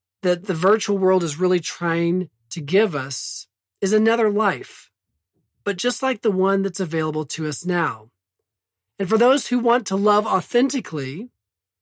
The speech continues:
well, it's available to us, but always at a price.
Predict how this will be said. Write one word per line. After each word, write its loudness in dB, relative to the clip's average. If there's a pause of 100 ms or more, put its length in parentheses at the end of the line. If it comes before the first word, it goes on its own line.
(320)
well, -8
it's -4
available 0
to -8
us, -14 (320)
but -6
always 4
at -2
a -4
price. -8